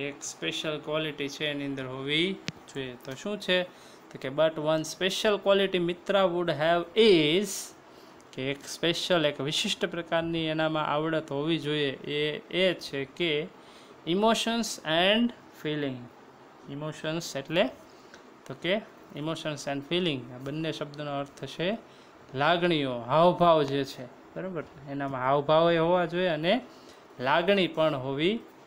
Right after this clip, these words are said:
જોઈએ. રોબોટ છે લાગણીશીલ હોવો જોઈએ, એને બધી જ ગુસ્સો, પ્રેમ, કરુણા, બરાબર,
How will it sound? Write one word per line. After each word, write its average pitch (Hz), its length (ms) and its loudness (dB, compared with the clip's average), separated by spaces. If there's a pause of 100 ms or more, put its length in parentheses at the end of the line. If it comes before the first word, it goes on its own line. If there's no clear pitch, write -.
જોઈએ. 131 380 -4
રોબોટ 160 440 -2
છે 165 200 0
લાગણીશીલ 151 680 0
હોવો 156 440 2 (300)
જોઈએ, 131 380 -6 (580)
એને 131 180 -8
બધી 147 340 -2
જ 131 100 -8
ગુસ્સો, 139 520 -6
પ્રેમ, 139 580 -4 (360)
કરુણા, 147 560 0 (560)
બરાબર, 160 340 -6